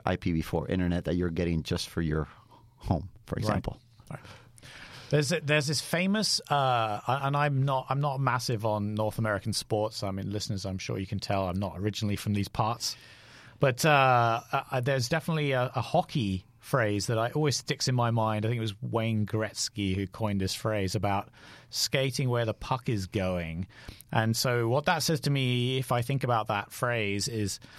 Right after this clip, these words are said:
Speaker 2: uh, V six is something which network engineers should be gaining familiarity with and thinking about adding to their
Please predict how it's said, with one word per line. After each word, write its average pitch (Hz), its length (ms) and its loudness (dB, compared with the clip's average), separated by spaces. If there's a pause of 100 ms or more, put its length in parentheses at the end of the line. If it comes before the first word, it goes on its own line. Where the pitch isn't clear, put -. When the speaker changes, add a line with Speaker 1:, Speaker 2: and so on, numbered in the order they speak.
(240)
Speaker 2:
uh, - 340 -2
V 135 160 2
six 135 300 0
is 120 160 0 (240)
something 117 640 0
which 107 200 0
network 123 400 2
engineers 104 500 0
should 120 360 -2
be 110 340 0 (520)
gaining 123 360 2
familiarity 104 800 0
with 95 420 -2 (340)
and 107 160 -2
thinking 123 240 0
about 107 260 0
adding 120 340 2
to 113 200 -2
their 110 600 0